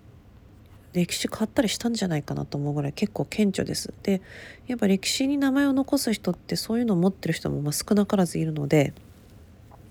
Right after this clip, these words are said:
年齢とともに制御できなくなってくると、なんかいろいろ、まあ、ややこしくなってくんじゃないかなと思いますね。で、このパターンで最悪なのが、その結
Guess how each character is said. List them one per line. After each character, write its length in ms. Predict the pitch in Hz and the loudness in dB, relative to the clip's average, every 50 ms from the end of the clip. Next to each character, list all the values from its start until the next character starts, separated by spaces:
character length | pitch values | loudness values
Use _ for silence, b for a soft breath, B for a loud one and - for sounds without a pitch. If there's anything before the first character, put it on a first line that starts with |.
| - - - - - | -20 -20 -20 -12 -6
年 240 | 180 185 208 214 220 | 2 4 4 4 4
齢 120 | 247 247 | 2 2
と 120 | - 254 240 | 2 2 2
と 120 | - 247 | 2 0
も 140 | 214 185 156 | 0 0 -2
に 220 | 143 139 135 - B B B B B B B B B B | -2 -4 -4 -4 B B B B B B B B B B
制 240 | - - - 294 277 | -12 2 4 4 6
御 100 | 226 202 | 6 6
で 120 | 170 180 | 6 6
き 100 | 180 214 | 6 6
な 80 | 202 202 | 4 6
く 80 | 175 170 | 6 4
な 120 | 165 165 | 4 2
っ 20 | |
て 140 | 170 - 180 | 2 0 -4
く 140 | - - 156 | 0 0 -2
る 100 | 156 - | -2 -2
と、 440 | - - 254 254 233 208 - - - - | 2 6 8 8 10 10 8 6 4 2
な 140 | 190 196 | 0 0
ん 20 | 185 | 0
か 100 | - 180 | 2 4
い 60 | 170 | 6
ろ 140 | 175 185 190 | 8 8 8
い 20 | 185 | 8
ろ、 200 | 185 180 175 - - - - 170 | 8 6 4 4 0 -2 -2 0
ま 80 | 170 | 0
あ、 40 | 165 | 2
や 140 | 165 170 175 | 2 2 2
や 80 | 180 | 2
こ 120 | - - 196 | 4 2 2
し 80 | - | 2
く 100 | - 170 | 0 -2
な 80 | 160 160 | -2 -2
っ 20 | |
て 120 | - - - | -2 -4 -6
く 80 | - | -6
ん 40 | 151 | -6
じ 100 | 147 - | -4 -4
ゃ 40 | 151 | -4
な 80 | 147 151 | -4 -4
い 60 | 156 | -2
か 100 | - 160 | -2 -2
な 180 | 165 175 170 | 0 0 0
と 120 | - - - | -2 -4 -6
思 140 | 73 73 73 | -6 -6 -6
い 60 | 76 | -6
ま 140 | 78 76 76 | -8 -8 -8
す 140 | - - | -8 -6
ね。 160 | 80 80 - B B B B B B B B B B B B B B B B B B B B B B B - - - - - - - - - | -6 -6 -6 B B B B B B B B B B B B B B B B B B B B B B B -20 -20 -20 -20 -20 -20 -20 -8 -2
で、 480 | - 226 220 220 220 214 214 - - - - - - - - | 0 2 2 4 4 4 2 2 0 -4 -14 -20 -20 -16 -4
こ 140 | - 262 254 | 0 2 4
の 120 | 247 277 | 4 2
パ 140 | 269 - 302 | 2 0 0
タ 140 | - 320 311 | 2 4 2
ー 20 | 294 | 4
ン 60 | 262 | 2
で 60 | 208 | 0
最 240 | - - 208 202 202 | 0 2 2 4 4
悪 160 | 196 - 202 | 4 2 2
な 120 | 196 202 | 4 4
の 160 | 185 175 160 151 | 4 2 0 0
が、 320 | 151 156 156 151 147 160 | 0 0 0 0 -2 -2
そ 140 | - - 220 | -2 -2 0
の 100 | 220 247 | 0 0
結 240 | 247 - 247 240 | 0 -2 -4 -6